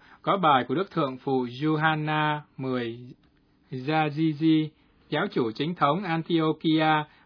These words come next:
và toàn Trung Đông về đề tài Máu của các vị tử đạo,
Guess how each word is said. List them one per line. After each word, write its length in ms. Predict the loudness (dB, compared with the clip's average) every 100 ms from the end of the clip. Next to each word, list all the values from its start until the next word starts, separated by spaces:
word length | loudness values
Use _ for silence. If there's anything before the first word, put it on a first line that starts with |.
| _
và 180 | 0 2
toàn 240 | 0 -2
Trung 240 | -2 -2 0
Đông 280 | 2 0 0
về 160 | -2
đề 160 | -2 -4
tài 360 | -2 -2 -2 -8 _ _ _
Máu 280 | -4 -2 0
của 80 | -2
các 160 | -4 -2
vị 120 | -2 -2
tử 200 | -4 -4
đạo, 300 | 0 0 0